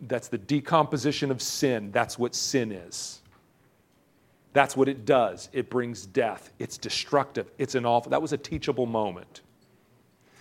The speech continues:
That was taking something in the moment at hand and saying, "This will leave it." And it not only made an impression on Brother Matt, it made an impression on at least one person that he told the story to.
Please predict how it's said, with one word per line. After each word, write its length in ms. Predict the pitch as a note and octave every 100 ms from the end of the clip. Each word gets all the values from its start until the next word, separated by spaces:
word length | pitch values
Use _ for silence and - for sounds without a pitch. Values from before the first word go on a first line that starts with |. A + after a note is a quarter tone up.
| - -
That 80 | E3
was 240 | D3+ -
taking 520 | - - G3+ G#3 G#3
something 500 | - G#3 F#3+ G3+ G3
in 140 | F#3+ F3
the 80 |
moment 480 | D#3+ D#3+ F3+ F#3+ G3
at 240 | - F3 E3+
hand 420 | D#3+ E3+ F#3 E3+
and 100 | C#3+
saying, 300 | D3 D3 C#3+ - - -
"This 440 | G#2+ C#3 G#3 G#3
will 80 | E3
leave 180 | E3 D3+
it." 100 | - - -
And 100 | D#3
it 140 | D3 D3
not 180 | E3 A#3
only 160 | G3+
made 220 | E3+ E3+
an 100 | E3
impression 480 | D3 - - D3 D#3
on 260 | C#3 C3+ B2 -
Brother 240 | C#3 C3 B2
Matt, 480 | C3+ F#3 A#2 - _ _ - -
it 140 | D3+ D#3+
made 180 | F3 A3+
an 140 | G3
impression 560 | E3 F#3+ F#3 - F3 F3
on 180 | D#3+ D#3
at 100 | D#3
least 180 | F3+ -
one 260 | D3 A#3+
person 360 | F3+ D3+ C#3 D3+
that 100 | D3+
he 80 | D3+
told 240 | F3 F3
the 60 | E3+
story 360 | - C4+ G3+
to. 260 | B2 B2 F#2